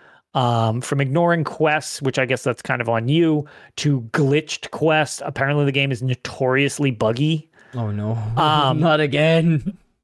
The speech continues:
Speaker 1: Uh, y-, yeah. Um, but Unity apparently has a lot of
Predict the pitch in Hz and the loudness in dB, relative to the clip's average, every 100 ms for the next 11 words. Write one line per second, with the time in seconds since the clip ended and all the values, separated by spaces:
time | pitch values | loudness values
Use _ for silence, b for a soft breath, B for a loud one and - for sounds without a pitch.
0 | _ 208 220 294 220 233 170 160 135 110 | _ 0 0 2 0 2 2 4 2 0
1 | 98 92 202 185 156 151 151 147 123 _ | -4 -6 -2 2 4 4 2 0 -4 _
2 | _ - b b b _ _ _ _ _ | _ -20 b b b _ _ _ _ _
3 | _ _ _ - 202 151 - _ _ _ | _ _ _ -2 0 0 -4 _ _ _
4 | _ _ _ _ _ _ _ _ _ - | _ _ _ _ _ _ _ _ _ -8
5 | 160 147 226 254 226 190 143 160 160 151 | -4 2 4 4 2 0 0 0 0 0
6 | 139 127 131 113 101 110 143 143 | 2 2 2 0 0 0 0 -2